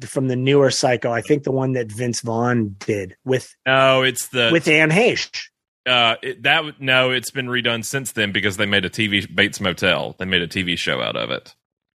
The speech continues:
Speaker 2: That was on A and E for a few seasons.
Speaker 1: Oh, okay.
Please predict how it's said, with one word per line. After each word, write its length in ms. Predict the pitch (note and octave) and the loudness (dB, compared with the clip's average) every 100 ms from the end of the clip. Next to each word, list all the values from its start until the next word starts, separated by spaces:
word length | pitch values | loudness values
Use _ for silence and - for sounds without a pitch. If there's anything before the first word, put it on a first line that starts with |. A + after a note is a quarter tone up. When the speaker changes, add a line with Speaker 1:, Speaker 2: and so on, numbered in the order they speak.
| _ _ _ _ | _ _ _ _
Speaker 2:
That 100 | F#2+ | -6
was 120 | F2 | -4
on 160 | F#2 F2+ | -2 0
A 140 | F2+ E2+ | 2 2
and 80 | |
E 180 | E2+ E2 | 0 -2
for 180 | D2+ - | -4 -6
a 40 | C#2+ | -6
few 180 | D2 - | -6 -6
seasons. 480 | - G#1+ A#1 C2+ - | -6 -6 -8 -8 0
Speaker 1:
Oh, 200 | C#3 C3 | 4 4
okay. 300 | C3+ B2 | 2 -2